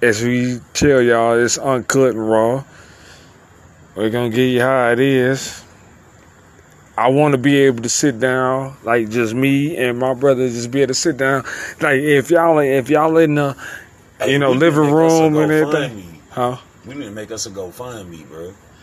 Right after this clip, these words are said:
Speaker 1: Yeah, this fam-, this is family situation, man. Let's say, yeah, if you got your favorite cousin, one of your favorite brothers
Speaker 2: That's
Speaker 1: and
Speaker 2: not
Speaker 1: all
Speaker 2: what I
Speaker 1: that.
Speaker 2: said.
Speaker 1: I, I know what you said, but
Speaker 2: What
Speaker 1: I'm
Speaker 2: I
Speaker 1: just
Speaker 2: said?
Speaker 1: trying.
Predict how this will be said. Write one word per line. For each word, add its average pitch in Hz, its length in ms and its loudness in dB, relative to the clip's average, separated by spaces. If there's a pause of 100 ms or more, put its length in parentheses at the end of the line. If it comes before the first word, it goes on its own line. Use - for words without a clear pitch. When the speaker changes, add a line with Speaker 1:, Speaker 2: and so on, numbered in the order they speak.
(880)
Speaker 1:
Yeah, 160 100 4
this 175 240 2
fam-, 123 360 0
this 135 200 2
is 120 120 -10
family 123 340 0
situation, 104 840 -4
man. 104 320 -8
Let's 107 140 -6
say, 123 200 -2
yeah, 107 240 2
if 101 140 -6
you 127 80 -8
got 135 260 0
your 123 200 2
favorite - 760 -2
cousin, 139 460 4
one 131 140 0
of 120 60 -4
your 113 80 -4
favorite 117 360 0
brothers 120 240 2
Speaker 2:
That's 120 160 0
Speaker 1:
and 139 60 0
Speaker 2:
not 139 120 4
Speaker 1:
all 127 60 4
Speaker 2:
what 127 100 4
I 120 100 4
Speaker 1:
that. 120 80 0
Speaker 2:
said. 120 440 -4 (420)
Speaker 1:
I, 151 60 -4 (240)
I 160 40 0
know 180 180 2
what 170 240 4
you 139 80 -2
said, 120 360 2
but 117 120 2
Speaker 2:
What 131 60 6
Speaker 1:
I'm 120 60 4
Speaker 2:
I - 40 2
Speaker 1:
just 135 200 0
Speaker 2:
said? 127 220 0
Speaker 1:
trying. 107 120 -14